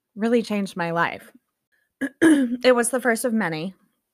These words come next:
And so when I was about twelve, I left my mother's house and went to live with my father in another small town in New Mexico. And that's where I ended up finishing school and graduating,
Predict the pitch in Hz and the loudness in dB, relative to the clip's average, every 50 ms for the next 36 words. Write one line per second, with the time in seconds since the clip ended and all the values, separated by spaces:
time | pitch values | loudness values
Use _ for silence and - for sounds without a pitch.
0 | _ _ _ _ _ _ _ _ _ _ _ _ _ _ _ _ _ _ _ _ | _ _ _ _ _ _ _ _ _ _ _ _ _ _ _ _ _ _ _ _
1 | _ _ _ _ _ _ _ _ _ _ _ - 202 202 202 196 196 196 190 143 | _ _ _ _ _ _ _ _ _ _ _ -6 -4 -2 0 0 -2 -2 -4 -6
2 | 190 202 - - 220 220 220 214 233 247 262 277 285 330 302 302 277 254 226 - | -8 -8 -2 2 4 4 4 4 4 2 2 2 0 0 0 2 2 2 0 0
3 | - - - - 240 247 269 254 226 214 208 202 202 202 202 220 220 - - - | -6 -14 -18 -12 -6 -4 -2 0 0 2 0 0 0 0 -2 -4 -6 -8 -6 -4
4 | 190 180 185 185 185 185 180 - - - - - _ _ - 220 208 196 190 202 | -4 -2 0 0 0 0 -2 -4 -12 -16 -16 -18 _ _ -6 -4 -4 -4 -2 -2
5 | 202 190 190 190 185 180 175 - - 175 170 170 170 - - 180 175 170 175 170 | -2 -2 -2 0 -2 -2 -2 -4 -4 -4 -4 -4 -6 -8 -8 -8 -8 -6 -8 -8
6 | - - - - 175 170 165 165 - 165 165 - 165 156 160 - _ - 160 160 | -10 -10 -12 -10 -8 -8 -8 -8 -8 -12 -10 -10 -10 -10 -10 -10 _ -8 -6 -6
7 | 165 160 156 151 156 156 - - 160 160 156 165 160 160 156 - 151 165 - - | -6 -6 -8 -10 -10 -10 -10 -12 -10 -10 -8 -8 -8 -8 -6 -8 -8 -8 -8 -10
8 | - 139 143 143 - 156 - 147 147 151 151 151 147 147 147 147 - - - - | -10 -12 -12 -12 -14 -14 -14 -14 -12 -12 -12 -12 -12 -14 -14 -16 -18 -20 -20 -20
9 | - - 156 151 147 151 151 147 - 160 165 - 170 160 - - - - 165 151 | -18 -18 -16 -14 -12 -12 -12 -14 -16 -18 -12 -10 -8 -8 -8 -10 -10 -8 -8 -8
10 | 151 143 147 - 160 151 143 139 143 - _ - 214 220 226 - 233 220 214 208 | -8 -10 -12 -12 -12 -12 -10 -12 -12 -12 _ -10 -8 -8 -8 -8 -8 -8 -8 -10
11 | - - 214 196 185 190 190 190 190 190 190 - 185 185 185 175 185 180 175 170 | -10 -8 -6 -4 -4 -2 -2 -2 -2 -4 -4 -6 -8 -10 -8 -6 -4 -4 -4 -4
12 | 180 180 175 180 175 175 180 180 175 | -4 -2 -2 -2 -2 -4 -6 -6 -10